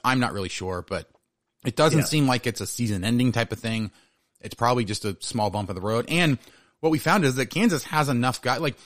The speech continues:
Speaker 1: you look at the stats, Hayden Hatcher had not put up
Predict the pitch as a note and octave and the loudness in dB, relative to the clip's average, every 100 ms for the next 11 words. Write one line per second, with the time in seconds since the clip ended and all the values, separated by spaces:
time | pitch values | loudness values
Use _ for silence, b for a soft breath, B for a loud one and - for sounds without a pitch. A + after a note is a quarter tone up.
0 | b b _ A#2+ F#3 A3 A3+ C#3 A#2+ - | b b _ -6 2 4 4 0 -2 2
1 | D#3+ G2+ - - - B3 D#3+ F3+ D3+ B2 | 2 2 -4 -4 2 4 6 4 4 4
2 | A#2+ B2+ - A#2+ B2+ A#2+ | 4 4 4 4 4 2